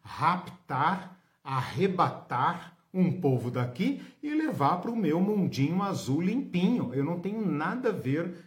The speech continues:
com isso aqui." Esta compreensão está completamente equivocada.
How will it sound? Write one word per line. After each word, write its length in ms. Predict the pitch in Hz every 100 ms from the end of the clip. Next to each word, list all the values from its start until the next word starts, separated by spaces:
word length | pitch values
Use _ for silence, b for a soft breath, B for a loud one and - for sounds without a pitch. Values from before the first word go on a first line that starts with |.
| B -
com 220 | 175 175
isso 300 | 185 - 233
aqui." 440 | 226 - 110 - B B B B B B B B _ 247
Esta 600 | 247 285 277 - - 180
compreensão 1120 | - 156 139 139 135 123 - - 147 170 170
está 640 | 156 - - 151 147 - - _ _
completamente 2250 | 190 196 214 233 233 226 - _ 147 147 165 175 - 151 143 127 127 139 139 - 139 135 139 -
equivocada. 1400 | 120 127 123 - 120 117 98 120 120 107 90 87 85